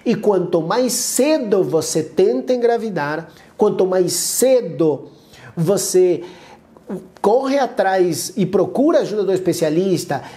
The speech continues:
e, e tenta uma fertilização in vitro, mais cedo, maiores tuas chances de conseguir engravidar na primeira tentativa de fiv.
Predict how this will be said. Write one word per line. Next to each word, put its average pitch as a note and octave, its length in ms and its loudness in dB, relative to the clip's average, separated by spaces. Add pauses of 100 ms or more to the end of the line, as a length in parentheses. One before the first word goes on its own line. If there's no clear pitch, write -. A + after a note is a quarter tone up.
(100)
e, F#3 480 0
e F#3+ 100 2
tenta B3 460 0
uma F#3 160 0
fertilização D#3 640 -4
in G3+ 80 0
vitro, F#3 500 0 (240)
mais B3 320 0
cedo, F#3 520 0
maiores G#3+ 760 2
tuas A#3 260 -2
chances F#3+ 520 0
de E3+ 100 0
conseguir G3+ 720 0
engravidar A3+ 640 0
na F3+ 200 0
primeira G3+ 640 0
tentativa G#3 600 -2
de F3 120 -4
fiv. C3+ 500 -6